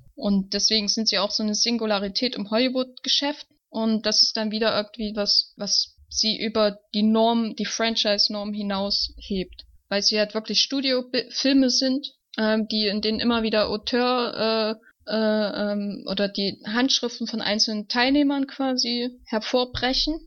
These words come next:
Im dritten natürlich am meisten, aber dann später auch so.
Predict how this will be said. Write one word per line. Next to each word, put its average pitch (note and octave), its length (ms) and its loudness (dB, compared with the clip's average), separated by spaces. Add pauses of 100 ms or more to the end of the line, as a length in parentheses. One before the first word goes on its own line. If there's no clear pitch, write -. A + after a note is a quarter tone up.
(200)
Im A3 140 0
dritten B3+ 300 0
natürlich A3+ 460 2
am G#3 100 -2
meisten, A3+ 420 -2
aber G3+ 220 -2
dann G#3+ 140 -2
später A3 420 -2
auch G#3+ 100 -4
so. B3+ 260 0